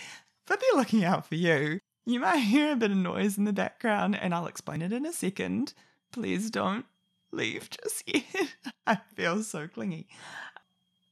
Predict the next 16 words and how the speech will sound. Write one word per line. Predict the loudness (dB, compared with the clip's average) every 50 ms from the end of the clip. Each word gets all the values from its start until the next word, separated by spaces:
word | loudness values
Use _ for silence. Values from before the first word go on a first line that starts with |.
| _ _ _
I | -10 -8 -4 -2
woke | -2 -2 0
up | -2 -4 -4
this | -4 -6 -6 -4 -4
morning | -4 -2 -2 -2 -4 -4 -4 -6 -6 -6 _
and | -4 -4 -2 -2 -2 -4 -4 -6 -8 -10 -12 _ _ _ _ _ -8
opened | -6 -4 0 2 2 2 2
Audacity, | 2 0 -2 -2 -4 -4 -6 -6 -4 -4 -4 -4 -4
was | -4 -6 -6
all | -6 -4 -4
ready | -4 -4 -4 -4
to | -4 -6 -6
export | -8 -8 -8 -10 -10 -8 -8 -8 -8 -8
the | -6 -6 -6
episode | -6 -6 -8 -6 -4 -4 -2 -2 -4 -4 -6 -8
to | -10 -10 -10 -12 -14